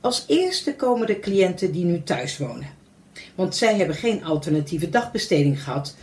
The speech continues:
zoals de bewoners op de woonlocatie. Je ziet, we zijn hard bezig stappen te zetten naar het nieuwe normaal. En tot die tijd, mwah, toch maar even kijken naar Hallo Thuis.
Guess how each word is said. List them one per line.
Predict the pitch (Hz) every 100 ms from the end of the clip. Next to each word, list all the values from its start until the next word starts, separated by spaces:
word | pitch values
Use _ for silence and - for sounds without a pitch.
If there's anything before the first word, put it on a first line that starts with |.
| - -
zoals | 247 247 196 -
de | 170
bewoners | 151 147 147 165
op | 220
de | 214
woonlocatie. | 226 220 165 147 147 127 - 147 - - _ _ _ _ _ _ _ _ _ - _ _ _ _ -
Je | 226
ziet, | 240 381 - - - _ _ _ _ - - -
we | 208
zijn | 185 170 151
hard | 143 - 220 220
bezig | 202 196 185 -
stappen | - 247 240 220
te | -
zetten | 160 175 170 175 170 - -
naar | 175 156
het | 147
nieuwe | 170 190 180
normaal. | 165 156 143 139 - - _ _ _ - - - -
En | 220 -
tot | 320
die | 294
tijd, | - 294 381 - - _ _ _ - -
mwah, | 330 370 - - _ - _ -
toch | 294
maar | 208
even | 185 165
kijken | 160 175 180 180
naar | 175 175 175 - - _ -
Hallo | - 349 427
Thuis. | 392 277 254 - -